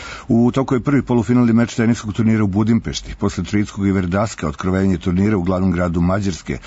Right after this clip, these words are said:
dvadesetjednogodišnji srpski tenisar iz Sente, Đere, za rivala ima Bedenea, Britanca slovenačkog porekla.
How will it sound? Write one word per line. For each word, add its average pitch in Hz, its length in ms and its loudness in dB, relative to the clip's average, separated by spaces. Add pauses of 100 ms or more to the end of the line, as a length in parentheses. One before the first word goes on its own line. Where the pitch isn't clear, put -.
(240)
dvadesetjednogodišnji 95 1000 -2
srpski 107 320 -2
tenisar 104 360 0
iz 87 100 0
Sente, 110 380 0
Đere, 95 400 0
za 87 120 -2
rivala 104 360 2
ima 101 260 2
Bedenea, 95 600 0
Britanca 87 540 -4
slovenačkog 87 680 -4
porekla. 71 480 -4